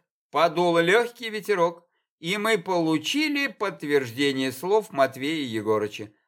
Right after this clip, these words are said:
Запах был характерный. Отелло молча зыркнул в нашу сторону, снял ботинок, а затем тщательно принялся тереть его о траву.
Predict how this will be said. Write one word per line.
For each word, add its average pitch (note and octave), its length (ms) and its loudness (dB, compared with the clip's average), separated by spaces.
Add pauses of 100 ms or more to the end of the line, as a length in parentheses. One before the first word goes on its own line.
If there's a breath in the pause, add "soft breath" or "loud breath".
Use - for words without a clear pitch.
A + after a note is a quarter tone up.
Запах C3 540 2
был A#2+ 180 0
характерный. C#3+ 720 -2 (560)
Отелло G#3+ 760 4
молча G3+ 540 2
зыркнул B3 520 -6
в - 20 -6
нашу G#3+ 300 0
сторону, E3+ 580 -4 (240 soft breath)
снял A3+ 560 0
ботинок, G3+ 640 0
а B2+ 100 0
затем C#3 400 -6
тщательно F3+ 760 -2
принялся C3+ 560 -4
тереть G#2+ 380 -6
его G2 160 -2
о F#2+ 60 -4
траву. E2 440 -10